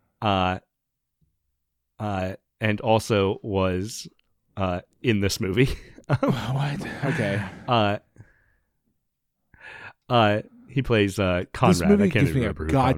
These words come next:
Speaker 1: Conrad is,
Speaker 2: fucking
Speaker 1: but he's,
Speaker 2: headache. I'm,
Speaker 1: there's
Speaker 2: I
Speaker 1: so
Speaker 2: have
Speaker 1: many
Speaker 2: such a
Speaker 1: characters.
Speaker 2: headache. Like, because, like,
Speaker 1: Yeah.
Speaker 2: it, you really get the impression that this was this ex-,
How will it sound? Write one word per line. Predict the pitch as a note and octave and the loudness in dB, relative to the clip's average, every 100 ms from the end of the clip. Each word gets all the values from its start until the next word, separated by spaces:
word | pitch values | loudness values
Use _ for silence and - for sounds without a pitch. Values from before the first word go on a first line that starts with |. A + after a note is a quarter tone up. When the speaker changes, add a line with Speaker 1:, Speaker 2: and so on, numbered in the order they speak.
| A#2 | 0
Speaker 1:
Conrad | G2+ | -2
is, | F2 | -2
Speaker 2:
fucking | G#2+ G2+ | -4 -4
Speaker 1:
but | - | -6
he's, | F#2+ | -6
Speaker 2:
headache. | F2+ - | -8 -4
I'm, | C#3 D#3 | 0 0
Speaker 1:
there's | E3+ A#2+ | 2 4
Speaker 2:
I | |
Speaker 1:
so | E3+ | 6
Speaker 2:
have | A2 | 4
Speaker 1:
many | G2+ | 2
Speaker 2:
such | G2+ | 6
a | |
Speaker 1:
characters. | D#3+ D3 C#3 A2+ | 6 6 4 0
Speaker 2:
headache. | G2+ F2+ F2 - _ - | -6 -8 -14 -20 _ -4
Like, | B2 A2+ | -2 0
because, | B2+ B2+ A#2+ - | 0 0 -4 0
like, | C#3 - - | 0 -2 -6
Speaker 1:
Yeah. | G#2+ D#2+ - _ _ _ _ _ | -4 -4 -6 _ _ _ _ _
Speaker 2:
it, | A#3+ - _ _ | -12 -12 _ _
you | F#3 A3+ | 0 2
really | A#3+ D#4+ D4 | 4 4 4
get | A#3+ | 4
the | G#3+ | 4
impression | G3+ G#3+ G#3+ F#3 | 4 6 4 4
that | E3 E3 | 0 4
this | D3+ C#3+ | 2 6
was | D3+ C#3 | 6 8
this | F#3+ - - D3+ | 8 6 -8 -10
ex-, | C3 B2+ | -10 -12